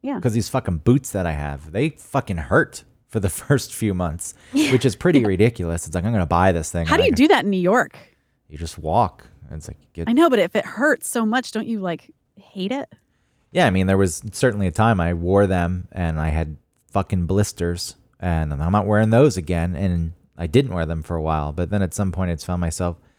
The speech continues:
Speaker 2: I also put on better socks, I think, the next time. Thicker socks.
Speaker 1: Right.
Speaker 2: And, uh, and then once they're broken in, it's nice. Leather, going back to the
Speaker 1: Leather.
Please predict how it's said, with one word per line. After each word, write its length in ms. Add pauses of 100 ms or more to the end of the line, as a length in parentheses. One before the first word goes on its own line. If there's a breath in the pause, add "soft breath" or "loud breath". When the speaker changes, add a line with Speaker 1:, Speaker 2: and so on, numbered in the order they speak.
(160)
Speaker 2:
I 40
also 160
put 120
on 160
better 240
socks, 420
I 60
think, 200
the 80
next 200
time. 240 (380)
Thicker 320
socks. 580 (560)
Speaker 1:
Right. 280 (1080)
Speaker 2:
And, 400
uh, 360 (160)
and 240
then 80
once 140
they're 120
broken 300
in, 120
it's 160
nice. 340 (540)
Leather, 460 (500)
going 220
back 180
to 100
the 260
Speaker 1:
Leather. 420